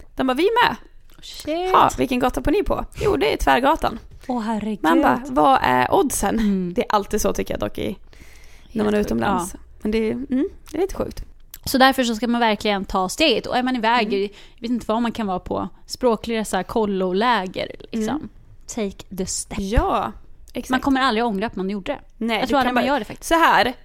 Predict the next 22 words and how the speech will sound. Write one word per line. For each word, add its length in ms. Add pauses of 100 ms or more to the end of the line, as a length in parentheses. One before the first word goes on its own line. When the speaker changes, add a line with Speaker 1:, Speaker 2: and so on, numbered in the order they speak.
(140)
Speaker 1:
det 180
här 460
är 100
lite 300
mitt 180
livsmotto. 600 (400)
Ska 180
aldrig 320
någonsin 300
ångra 280
någonting 260
man 100
gör. 380
Du 100
ska 140
bara 200
ångra 280
saker 300
du 100
aldrig 300
gjorde. 340
Speaker 2:
Mm. 240